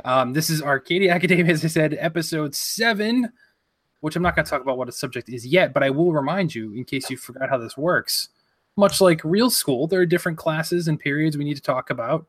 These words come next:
on our main subject. And just to remind you, we go over science, which is the mechanics of the game or series we're talking about, history, which includes the making of said franchise or game, and then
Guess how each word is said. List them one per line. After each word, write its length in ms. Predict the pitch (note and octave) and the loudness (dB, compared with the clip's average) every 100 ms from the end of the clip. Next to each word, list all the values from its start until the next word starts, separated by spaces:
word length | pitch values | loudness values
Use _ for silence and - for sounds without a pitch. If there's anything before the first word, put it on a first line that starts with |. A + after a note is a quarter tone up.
| - | -8
on 140 | C#3 | -2
our 80 | C3 | 0
main 220 | B2+ B2+ | 0 -2
subject. 480 | A#2+ C3 B2 D#3 F3 | 0 0 2 2 0
And 180 | D3 C#3+ | -2 -2
just 140 | D#3 | -2
to 80 | - | 2
remind 280 | C#3+ B2+ C3+ | 4 4 4
you, 100 | G3 | 4
we 200 | D#3+ C3+ | 2 -2
go 140 | C3+ | 2
over 240 | C3 B2 B2 | 2 2 -2
science, 500 | - A#2 D3 G3+ - | 2 2 2 0 -2
which 140 | B2+ | -6
is 80 | B2 | -4
the 80 | A#2+ | -6
mechanics 580 | B2 D3 C#3 C3+ - - _ - - | -2 2 2 0 -6 -14 _ -16 0
of 140 | G#3+ | 4
the 80 | F#3 | 4
game 260 | E3 E3+ D#3+ | 6 6 6
or 100 | D3+ | 4
series 380 | - C#3+ C#3 C3 | 2 2 2 0
we're 100 | C3 | -2
talking 360 | B2 A#2 C3+ | -2 -2 -4
about, 240 | B2+ D#3+ D#3+ | -2 -4 -4
history, 520 | - G#3+ - G#3 A#3 - _ _ | 0 0 4 4 4 0 _ _
which 160 | - D#3+ | 0 4
includes 320 | D#3+ E3+ D3 | 6 4 4
the 100 | C#3+ | 2
making 460 | C#3+ D#3 G3 E3 A#2+ | 2 2 4 4 2
of 320 | A2 A2 A#2 _ _ _ | 0 -4 -10 _ _ _
said 320 | - - B2+ | -6 0 0
franchise 540 | A2+ C3+ A#2+ - A#2 A2+ | 0 -2 0 -2 -2 -2
or 80 | G#2+ | -6
game, 280 | A2+ C#3+ | -6 -4
and 160 | D#3+ F#3+ | 0 4
then 280 | G3 G3 | 4 4